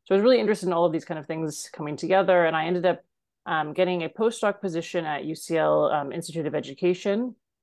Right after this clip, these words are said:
in a group of quantitative social scientists. So we're all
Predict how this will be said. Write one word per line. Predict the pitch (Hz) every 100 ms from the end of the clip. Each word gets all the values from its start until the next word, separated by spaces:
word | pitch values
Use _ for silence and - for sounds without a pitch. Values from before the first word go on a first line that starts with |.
| _ _ _ _
in | 190 185
a |
group | 180 185 190
of | 185 170 151
quantitative | - 175 170 175 151
social | 165 147 156
scientists. | - 143 165 185 254 -
So | 143
we're | -
all | 165 165 165 156